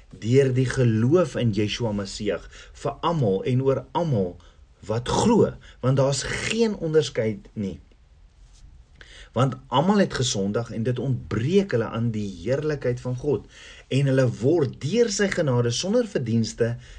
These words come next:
geregverdig deur die verlossing wat in Yeshua Messias is." Met ander woorde, Paulus praat hier van al twee die geregtighede. Die wat geregtig is deur Abba Vader te gehoorsaam, en dan die geregtigheid wat net ko-, wat net bekom word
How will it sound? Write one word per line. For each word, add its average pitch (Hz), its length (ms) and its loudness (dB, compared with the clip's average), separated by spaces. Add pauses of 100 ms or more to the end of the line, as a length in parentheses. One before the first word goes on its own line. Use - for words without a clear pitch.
geregverdig 123 960 2
deur 113 140 0
die 110 120 -2
verlossing 107 600 -2
wat 95 160 -6
in 98 120 -6
Yeshua 92 420 -10
Messias 92 460 -12
is." - 180 -18 (540)
Met 135 140 4
ander 214 280 0
woorde, 208 220 6
Paulus 277 500 2
praat 165 300 4
hier 131 220 0
van 131 260 -6
al 190 220 -4
twee 160 200 -2
die 127 120 2
geregtighede. 95 760 -6 (640)
Die 170 140 2
wat 214 180 6
geregtig 147 580 2
is 135 140 4
deur 120 180 4
Abba 117 160 2
Vader 127 380 2
te 117 100 -4
gehoorsaam, 113 600 2
en 107 100 -4
dan 98 120 -2
die 98 120 -4
geregtigheid 101 640 -4 (360)
wat 95 260 -2
net 131 420 0
ko-, - 240 -8
wat 107 460 -2
net 185 220 -2
bekom 123 380 2
word 92 280 -2